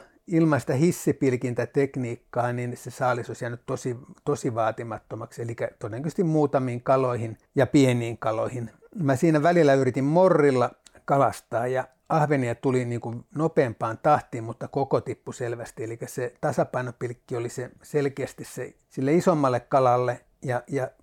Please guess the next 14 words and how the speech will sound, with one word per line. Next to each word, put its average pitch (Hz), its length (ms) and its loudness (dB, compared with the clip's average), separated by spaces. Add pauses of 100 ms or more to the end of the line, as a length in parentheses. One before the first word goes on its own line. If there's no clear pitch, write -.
(320)
hissittäminen 117 800 -4
oikeastaan 123 380 -10
se 139 140 -4
ainoa 131 280 -2
tekniikka, 123 520 -6
millä 113 240 -8
ne 117 100 -10
sitten - 280 -14
sai 120 260 -4
niin 120 180 -10
kuin 123 160 -12 (220)
aktivoitumaan. 117 920 -6 (600)
Sitten - 320 0
vielä 175 280 6